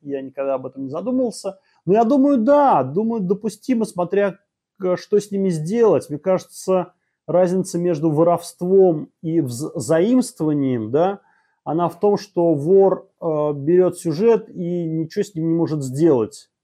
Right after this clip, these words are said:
И он у него как бы, он там повторяет, дублирует или, так сказать, э,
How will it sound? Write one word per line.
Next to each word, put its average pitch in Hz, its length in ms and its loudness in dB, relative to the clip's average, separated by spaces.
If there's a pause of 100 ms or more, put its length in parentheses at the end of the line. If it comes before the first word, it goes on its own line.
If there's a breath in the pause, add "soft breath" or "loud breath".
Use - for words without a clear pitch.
(140)
И 143 60 -8
он 170 220 2
у - 20 4
него 151 340 2
как 135 320 -4
бы, 135 200 4
он 143 260 0
там 127 280 -6
повторяет, 165 680 2
дублирует 143 760 0
или, 127 240 -4
так 123 160 -12
сказать, - 520 -12
э, 131 460 -12